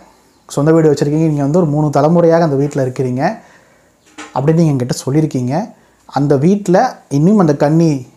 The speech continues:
தெய்வமாக இரு-, இருக்கு. நீங்க என்ன பண்றீங்க? நிலவாசப்படிக்கு போயிட்டு ஒரு படையல் போட்டு மனதார பிரார்த்தனை வச்சுக்குங்க.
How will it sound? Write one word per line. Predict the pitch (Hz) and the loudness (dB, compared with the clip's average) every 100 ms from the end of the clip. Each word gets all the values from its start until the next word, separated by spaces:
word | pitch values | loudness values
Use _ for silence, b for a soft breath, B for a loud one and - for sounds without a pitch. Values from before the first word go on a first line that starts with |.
| _ | _
தெய்வமாக | 131 143 139 135 135 143 | -2 0 0 0 0 -2
இரு-, | 127 135 | -4 -2
இருக்கு. | 160 160 113 - _ _ | -2 -2 -10 -12 _ _
நீங்க | 139 185 | -2 -2
என்ன | |
பண்றீங்க? | 226 175 156 175 | 0 0 2 2
நிலவாசப்படிக்கு | 147 156 180 180 139 135 123 117 | 2 2 2 0 -4 -4 -6 -6
போயிட்டு | 131 123 143 202 B B B B - | -6 -4 -4 -6 B B B B -8
ஒரு | 127 | -4
படையல் | 135 165 175 170 | 0 2 2 0
போட்டு | 170 127 - 165 233 B B B - 123 | -2 -8 -2 -2 -2 B B B -8 0
மனதார | 139 175 175 180 226 233 - _ | 0 2 2 2 0 -2 -10 _
பிரார்த்தனை | 165 180 269 - 233 | 0 2 0 2 2
வச்சுக்குங்க. | 185 196 175 165 | 2 2 2 2